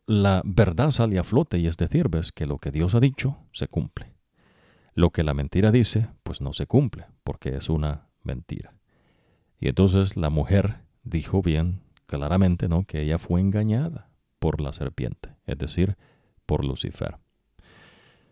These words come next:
Otra verdad, ah, que usted aprende, ¿no? en los escritos sagrados. So, no es en sí el fruto o el árbol. Eh, un árbol no tiene la vida, I mean,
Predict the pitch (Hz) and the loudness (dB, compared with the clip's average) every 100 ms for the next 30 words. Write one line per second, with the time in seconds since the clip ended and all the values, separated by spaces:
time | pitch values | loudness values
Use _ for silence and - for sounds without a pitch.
0 | _ _ - 127 139 117 104 110 - _ | _ _ 2 6 6 6 6 2 0 _
1 | _ _ - 80 78 73 - 78 82 - | _ _ -4 0 0 0 -4 -2 -2 0
2 | 80 78 73 73 71 67 - - 69 80 | 0 0 0 -2 -2 -6 -8 -8 -4 -2
3 | 87 90 165 90 - 80 71 - - _ | 0 2 2 -2 0 0 0 -6 -20 _
4 | - 78 147 107 87 85 64 - 90 104 | -2 4 4 4 2 0 -4 -2 2 2
5 | 90 110 147 - _ _ - - 65 80 | 4 2 0 -4 _ _ -12 -8 -2 0
6 | 95 85 123 135 _ _ _ _ _ _ | 2 4 2 2 _ _ _ _ _ _
7 | _ _ - - 71 69 69 69 - 98 | _ _ -10 -4 -2 0 -2 -2 2 2
8 | 90 76 73 71 - 69 67 69 98 120 | 2 0 -2 -4 -6 -8 -8 -2 2 2
9 | 82 76 80 78 | 2 0 0 -2